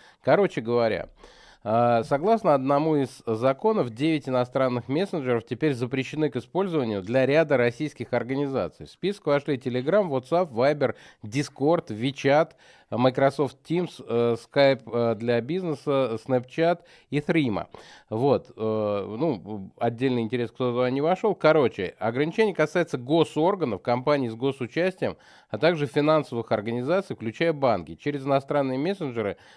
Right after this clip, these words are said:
теперь нельзя в том числе передавать платежную информацию и информацию, содержащую персональные данные россиян.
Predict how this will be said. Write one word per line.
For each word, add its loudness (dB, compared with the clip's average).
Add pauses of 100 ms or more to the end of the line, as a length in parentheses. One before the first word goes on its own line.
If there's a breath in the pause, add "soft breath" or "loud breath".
(140 soft breath)
теперь -2
нельзя 2
в -10
том 2
числе -2
передавать 0
платежную 0
информацию 0 (380 soft breath)
и 2 (100)
информацию, 2
содержащую -2
персональные -2
данные 0
россиян. -4